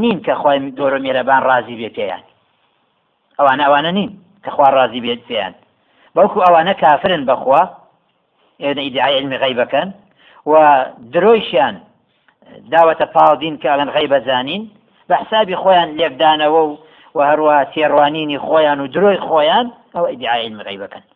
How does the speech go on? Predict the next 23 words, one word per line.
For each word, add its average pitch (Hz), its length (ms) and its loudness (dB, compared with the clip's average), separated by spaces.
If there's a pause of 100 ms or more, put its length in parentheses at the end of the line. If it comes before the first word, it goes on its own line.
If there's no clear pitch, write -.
(300)
بۆیە 143 200 2
هەر 226 160 4
کەسێ 170 280 -4
ئیدعای 143 500 -2
علمی 147 280 -8
غەیب 147 220 -6
بکا، 180 240 4 (420)
ئەوە 143 200 2
کافرە. 113 360 -2 (440)
هەر 240 200 4
کەسێکیش 180 500 -2 (100)
ڕازی 170 460 4
بێت 196 260 0
پێی، 202 220 2 (260)
ئەویشە 165 320 -2
کافرە. - 280 -20 (1900)
لەوەی 226 220 4
کە 226 100 -2
خۆی 233 180 2
گەورە 214 220 2
میهرەبان 175 380 0 (1300)
لە 170 140 4
نهێنیەکان 165 540 0